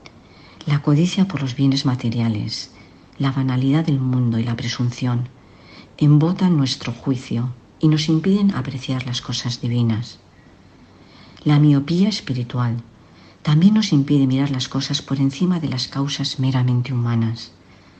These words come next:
Hay que esforzarse para levantar la mirada al cielo y ver la mano de Dios en todos los acontecimientos, en los favorables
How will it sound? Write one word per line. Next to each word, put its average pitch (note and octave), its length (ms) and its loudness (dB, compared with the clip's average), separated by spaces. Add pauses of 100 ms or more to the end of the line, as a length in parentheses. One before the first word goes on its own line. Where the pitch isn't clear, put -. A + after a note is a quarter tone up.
(600)
Hay D#3+ 160 0
que E3 100 -4
esforzarse D3 800 -6 (320)
para D#3 180 0
levantar D#3 400 4
la G3+ 80 2
mirada D3 380 2
al B2 80 -2
cielo B2 480 -4 (500)
y D3 120 0
ver E3 160 -2
la D#3 120 0
mano C3+ 300 -2
de A#2+ 120 -2
Dios B2 380 -4 (420)
en C3 220 -2
todos E3 300 -4
los D3 160 -8
acontecimientos, A#2 1080 -4 (540)
en D3 140 6
los C#3 100 2
favorables E3 840 -2